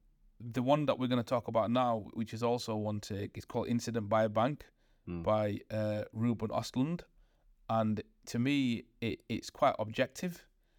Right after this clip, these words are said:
Speaker 1: and it's amazing because it's, it's just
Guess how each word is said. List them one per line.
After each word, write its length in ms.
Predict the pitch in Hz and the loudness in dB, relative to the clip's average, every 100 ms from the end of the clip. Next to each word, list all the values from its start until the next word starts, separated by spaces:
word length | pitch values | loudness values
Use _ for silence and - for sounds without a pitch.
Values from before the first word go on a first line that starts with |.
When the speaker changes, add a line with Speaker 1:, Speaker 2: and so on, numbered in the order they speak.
| _ _ _ | _ _ _
Speaker 1:
and 160 | 120 113 | -4 -4
it's 140 | - | -4
amazing 460 | 120 139 131 113 107 | -2 2 2 0 -2
because 360 | 107 120 101 - | -2 -4 -6 -6
it's, 420 | - 98 - - - _ _ _ | -4 -4 -4 -8 -12 _ _ _
it's 180 | - - | -8 -6
just 360 | - - - | -6 -6 -10